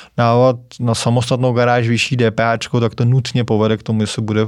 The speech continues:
jako víc stavět jako garáž, jako součást domu. To, to je jako nevyhnutelné. A ještě jenom dovysvětlím k té ceně, že my, když jako, já když říkám cenu garáže, tak já tím jako říkám opravdu jako,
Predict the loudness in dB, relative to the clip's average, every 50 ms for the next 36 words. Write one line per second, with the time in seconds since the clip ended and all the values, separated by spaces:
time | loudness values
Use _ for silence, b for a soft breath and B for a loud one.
0 | -4 -6 -10 -10 -6 -6 -6 -4 -4 -6 -6 -8 -4 -2 0 0 0 0 -2 -2
1 | -4 -2 0 0 0 0 -2 -4 -8 -12 -12 -8 -8 -6 -4 -2 -2 -2 -2 0
2 | 0 0 0 -2 -4 -6 -8 -8 -8 -10 -10 _ -12 -10 -8 -6 -4 -4 -4 -4
3 | -2 -2 0 0 0 -2 -4 -4 -2 -2 0 0 0 -2 -2 -6 B B B B
4 | B B B B -4 -4 -2 -2 0 0 2 2 2 2 0 0 -2 -2 -2 -2
5 | -2 0 0 0 0 0 0 -2 0 2 2 0 0 0 0 -2 0 -2 -2 -2
6 | -2 0 -2 -2 -2 -2 -4 -4 -2 0 0 0 0 -2 -2 -2 -2 -2 -2 -2
7 | -2 0 0 0 0 0 -2 -2 -4 -4 -4 -2 -4 -4 -2 -2 -2 -2 -4 -4
8 | -2 -2 -2 -2 -2 -4 -2 -2 -2 -2 -2 -2 -2 -4 -4 -2 -2 -4 -2 -4
9 | -6 -6